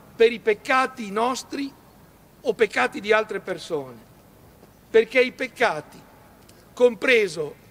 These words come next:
quelli dei comport-, dei comportamenti, non della tendenza, dei comportamenti omosessuali,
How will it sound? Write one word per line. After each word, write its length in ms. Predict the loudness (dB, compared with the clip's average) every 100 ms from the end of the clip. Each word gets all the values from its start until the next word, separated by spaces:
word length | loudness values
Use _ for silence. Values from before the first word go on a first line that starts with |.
| -20 -20 -20 -20 -20 -20 -20 -20 -20 0
quelli 320 | 4 4 2
dei 180 | 0 2
comport-, 580 | 0 0 0 -2 -4
dei 300 | -2 0 0
comportamenti, 1080 | 2 2 4 0 0 0 0 0 -2 -6 -12
non 200 | -10 -8
della 200 | -6 -6
tendenza, 640 | -6 -8 -4 -4 -4 -8 -10
dei 140 | -10
comportamenti 720 | -8 -8 -6 -6 -4 -4 -2
omosessuali, 760 | -4 -6 -10 -10 -4 -2 -2